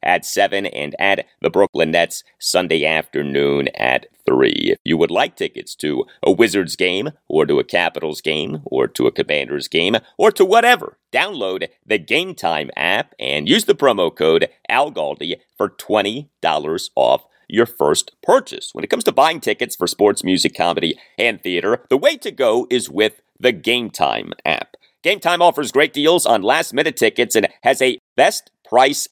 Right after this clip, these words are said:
guarantee, so you don't have to worry if you're truly going about getting tickets in the best possible way. You see, the Game Time guarantee means that you'll always get the best price, because if you find tickets in the same section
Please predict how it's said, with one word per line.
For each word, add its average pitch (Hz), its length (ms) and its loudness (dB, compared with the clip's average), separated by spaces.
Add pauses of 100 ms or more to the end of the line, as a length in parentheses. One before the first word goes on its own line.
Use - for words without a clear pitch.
guarantee, 110 640 0
so - 140 2
you 98 220 2
don't 247 180 4
have 165 240 2
to 123 80 0
worry 107 400 4
if - 140 -6
you're 80 80 0
truly 104 320 6
going 98 240 2
about 92 240 2 (320)
getting 120 260 -2
tickets 95 420 -2 (220)
in 113 140 0
the 95 80 -4
best 95 260 2
possible 85 480 2
way. 85 140 6
You 113 120 2
see, 135 200 2
the 123 200 2 (220)
Game 240 260 2
Time 156 440 2 (160)
guarantee 113 640 2
means 82 420 0
that 113 160 0
you'll 120 240 4
always 240 340 0
get 135 320 0
the 196 140 0
best - 400 0
price, 156 340 2
because - 340 -2 (160)
if 147 160 -2
you 127 120 -2
find 226 320 0
tickets 123 420 -2
in 107 140 0
the 90 40 -2
same 107 280 -2
section 104 460 -2